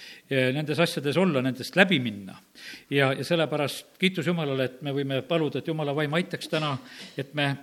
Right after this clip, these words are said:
võiksime siit õppida sõnast midagi ja, ja hakkame kõigepealt pihta,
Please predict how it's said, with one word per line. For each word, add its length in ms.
võiksime 400
siit 240
õppida 460
sõnast 400
midagi 460
ja, 160
ja 160
hakkame 320
kõigepealt 480
pihta, 420